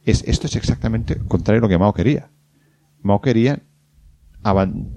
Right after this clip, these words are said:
aban-, limitar cualquier tentación de reforma económica burguesa, de, de, de, de, de acumulación de capital, de nada por el estilo.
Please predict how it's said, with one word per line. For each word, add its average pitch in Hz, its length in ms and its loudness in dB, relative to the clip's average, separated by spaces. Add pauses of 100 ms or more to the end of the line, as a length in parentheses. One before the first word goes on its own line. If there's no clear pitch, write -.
(160)
aban-, 95 540 -2 (260)
limitar 107 520 0
cualquier 113 340 -2
tentación 117 500 -2
de 117 120 2
reforma 107 480 -2
económica 107 720 -4 (320)
burguesa, 98 640 -2 (500)
de, - 240 -2
de, - 580 0
de, - 300 0
de, 98 300 -2
de 101 120 -4
acumulación 95 380 0
de 123 80 0
capital, 110 460 0
de 85 100 -2
nada 107 180 0
por 131 140 -4
el 104 60 2
estilo. - 500 0